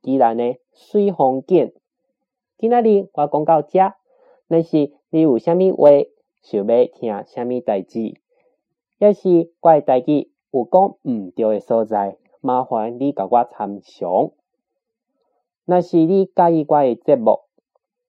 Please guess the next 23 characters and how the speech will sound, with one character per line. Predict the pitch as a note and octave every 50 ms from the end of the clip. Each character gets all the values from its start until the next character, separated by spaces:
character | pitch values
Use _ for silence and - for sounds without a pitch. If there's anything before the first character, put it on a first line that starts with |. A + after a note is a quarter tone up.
| _ _
莫 | _ C#3+ D3+ D3
袂 | C3 B2 A2 G2 F#2+ A2+ G#2+ G2 - -
记 | _ F3+ F3+
得 | F3 F3+ F3+ F3 - _ _ _
伫 | - B2+ A2 G2
我 | - D3+ E3+
的 | E3 D3 C3
媒 | B2+ B2 A#2+ A#2+
体 | - - E3+ D#3 C3+
页、 | B2+ C3 B2+ A#2+ - _ _ _ _ _ _ _
I | - G3+ A3
G、 | G3+ - G#3+ G#3+ G#3+ - - _ _ _ _
Twitter、 | - E3 E3 D#3+ D#3+ D3 B2+ A2 - - _ _ _ _ _ _ _ _ _ _ _ _ _
我 | - C3+ C3+ C3+ C3 C3 C3+ C3+ - _ _ _
各 | - D#3 C#3+
种 | - - D3+ C#3 C#3
的 | C#3 C3 B2+ A#2+ A#2 B2 - _ _ _ _ _ _ _
Podcast | _ - D3+ - - _ - - E3 D3+ A#2 - - _ _ _ _ _ _ _ _ _ _ _ _
平 | - C3+ C3 C3 C3 C3
台 | B2 - G2+ G2+ G#2+ A2 - - _ _ _ _
取 | _ - B3 G#2+
赞 | - - G#3+ G#3 G3
哦。 | F#3+ F#3 F#3+ A3+